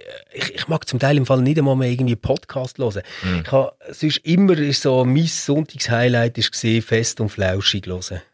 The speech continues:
Speaker 2: Mhm.
Speaker 1: Und, ey, die sind überhaupt nicht schlecht geworden, das ist immer noch mega, mega toll, aber ich, ich mag's nicht mehr,
Speaker 2: Ja.
Speaker 1: ich mag das Gelaber nicht mehr. Ich denke einfach so, hey, ich will meine Ruhe haben und
Speaker 2: Mhm.
Speaker 1: einfach ein bisschen Zeit für mich und, also ich gehe dann schon raus, weisst,
Speaker 2: Ja, ja.
Speaker 1: aber ich will's
Speaker 2: Ja.
Speaker 1: einfach für mich haben.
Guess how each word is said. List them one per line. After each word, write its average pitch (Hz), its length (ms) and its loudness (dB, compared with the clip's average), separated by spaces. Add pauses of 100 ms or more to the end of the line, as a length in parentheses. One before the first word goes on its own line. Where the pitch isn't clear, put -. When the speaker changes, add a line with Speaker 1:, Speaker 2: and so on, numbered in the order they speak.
(200)
Speaker 2:
Mhm. 104 320 0 (360)
Speaker 1:
Und, 131 200 -2 (280)
ey, 139 160 2
die 151 120 -2
sind 143 200 4
überhaupt 131 480 0
nicht 147 160 0
schlecht 123 340 0
geworden, 113 440 -2
das 117 100 -8
ist 117 60 4
immer 143 160 4
noch 139 100 4
mega, 127 320 2
mega 120 240 2
toll, 117 300 -4
aber 113 240 -2 (880)
ich, - 100 -14 (280)
ich - 160 -14
mag's - 340 -8
nicht 190 100 -6
mehr, 120 120 -4
Speaker 2:
Ja. 101 100 4
Speaker 1:
ich 104 60 4
mag - 120 -6
das - 180 -4
Gelaber 147 480 0
nicht 151 140 2
mehr. 107 100 -4 (320)
Ich - 60 -20
denke 135 160 2
einfach 160 140 0
so, 156 120 2
hey, 143 140 2
ich 143 140 -6
will 143 160 -2
meine 135 320 2
Ruhe 147 320 2
haben 123 400 0
und 110 80 0
Speaker 2:
Mhm. 104 40 4
Speaker 1:
einfach - 260 -2
ein 135 100 2
bisschen 127 240 -4
Zeit - 80 -20
für 120 80 -4
mich 113 400 2
und, 101 260 -6 (480)
also 127 180 2
ich 135 220 0
gehe 139 160 4
dann 139 160 4
schon 170 140 2
raus, 165 280 2
weisst, 107 300 2
Speaker 2:
Ja, 127 100 4
ja. 139 160 4
Speaker 1:
aber 127 120 0
ich - 120 -2
will's 143 160 2
Speaker 2:
Ja. 165 120 4
Speaker 1:
einfach 165 100 -2
für 143 140 0
mich 135 340 4
haben. 120 240 -2